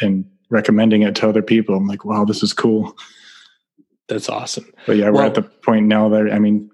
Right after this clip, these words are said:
Speaker 1: sales are coming more regularly than, than they were in the beginning. And, and the, the, the plugin is complete now. I mean, now we have, and there's, there's gonna be more cool features that we're gonna add in the future. But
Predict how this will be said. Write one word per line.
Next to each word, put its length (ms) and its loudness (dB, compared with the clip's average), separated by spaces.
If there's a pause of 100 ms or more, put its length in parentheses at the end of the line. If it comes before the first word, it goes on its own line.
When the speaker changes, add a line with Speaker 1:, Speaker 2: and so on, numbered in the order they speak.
Speaker 1:
sales 440 0
are 120 2
coming 560 0
more 200 2
regularly 560 2
than, 440 0
than 180 2
they 80 2
were 200 0
in 80 2
the 80 0
beginning. 480 0
And, 160 -4 (1400)
and 160 -2
the, 200 0
the, 160 0
the 100 -2
plugin 340 2
is 140 0
complete 460 0
now. 180 2
I 60 4
mean, 100 4
now 160 2
we 140 0
have, 260 -2 (640)
and 140 2
there's, 380 -2
there's 320 0
gonna 160 2
be 120 4
more 560 0
cool 280 0
features 480 0
that 120 -2
we're 60 -2
gonna 180 2
add 140 0
in 80 2
the 80 0
future. 400 0
But 280 -2